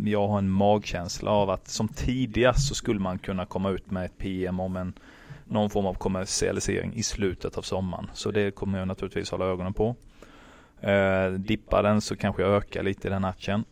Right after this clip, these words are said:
Eh, I Q S naturligtvis, när de kommer ut med sin halvårsrapport. Det blir en, eh, make it or, eh, dump it.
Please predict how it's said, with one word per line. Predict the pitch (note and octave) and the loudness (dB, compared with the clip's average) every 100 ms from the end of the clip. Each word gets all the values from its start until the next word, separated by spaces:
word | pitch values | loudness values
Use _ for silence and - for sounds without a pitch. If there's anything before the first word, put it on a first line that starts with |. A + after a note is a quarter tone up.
| - - - - | -14 -20 -16 -6
Eh, | F#2+ F#2+ F#2+ F#2+ F#2+ F#2 | -4 -2 -2 0 0 -2
I | A#2+ G#2+ | -2 -2
Q | - | 2
S | G2+ G#2 - - | 4 4 2 0
naturligtvis, | G#2+ G#2 G2+ G2+ G2+ - | 0 -2 2 2 2 -2
när | G2+ | -2
de | G2+ | -2
kommer | - G2 | 0 0
ut | G2 - | 0 -2
med | F#2+ | -2
sin | G2 F#2+ | -2 0
halvårsrapport. | G2+ G2 F#2+ - F#2 G#2+ G#2+ - - G2 | 0 -2 -4 -4 2 2 2 -6 -12 -4
Det | G2 | -2
blir | G2 F#2+ F#2 | 0 0 0
en, | F#2 F#2 | -2 -2
eh, | F#2 F#2 | 0 0
make | F#2+ F#2+ - | 0 -2 -2
it | F2+ - | -8 -8
or, | - G2 F#2 F#2 F#2 F2+ F#2 - - | -2 0 2 0 0 -2 -6 -12 -10
eh, | G2+ - - G2 | -8 -8 -8 -8
dump | F#2+ - F#2 G2 | -6 -2 -2 0
it. | G2+ - | -2 -4